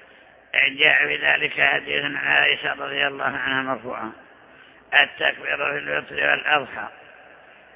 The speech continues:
في الأولى سبع تكبيرات، يعني بالتحريمة، وفي الثانية خمس تكبيرات،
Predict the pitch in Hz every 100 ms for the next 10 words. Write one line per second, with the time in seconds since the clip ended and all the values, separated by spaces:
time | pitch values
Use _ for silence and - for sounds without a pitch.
0 | - 127 135 135 147 143 147 147 147 147
1 | - 147 147 143 - 143 143 147 143 143
2 | - 143 139 147 135 - 135 127 143 127
3 | 113 110 - - - - - - - -
4 | - 131 143 143 - 147 143 147 147 143
5 | - 147 - 143 147 - 143 - 147 -
6 | 147 143 139 120